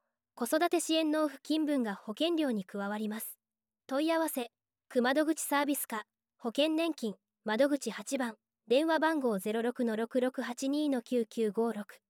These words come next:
後期高齢者医療制度の被保険者に対する健康診査、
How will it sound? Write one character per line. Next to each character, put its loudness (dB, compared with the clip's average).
後 2
期 -8
高 2
齢 2
者 0
医 2
療 2
制 0
度 0
の -2
被 -8
保 -6
険 -2
者 -4
に -2
対 -4
す -4
る -4
健 -2
康 2
診 -2
査、 -6